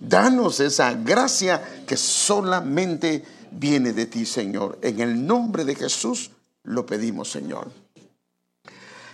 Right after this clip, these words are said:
Bueno, primero que nada, pues, gracias al Señor por lo que el Señor ha estado haciendo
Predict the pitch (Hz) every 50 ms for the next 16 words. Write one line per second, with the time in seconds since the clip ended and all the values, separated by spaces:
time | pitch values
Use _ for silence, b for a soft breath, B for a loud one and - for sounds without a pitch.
0 | B B B _ _ _ - 151 147 170 208 220 208 180 123 - 117 113 113 127
1 | 143 151 117 139 123 110 131 165 190 190 - - - - - - - - - -
2 | - 196 220 - 98 143 165 - - 196 180 - - 127 110 98 - - 110 107
3 | 123 120 131 143 196 - - - - 120 120 - - - 123 113 110 110 - -
4 | - 113 107 - - 110 104 117 127 147 156 - - 147 139 156 165 160 - -
5 | 127 135 139 151 151 151 143 120 - B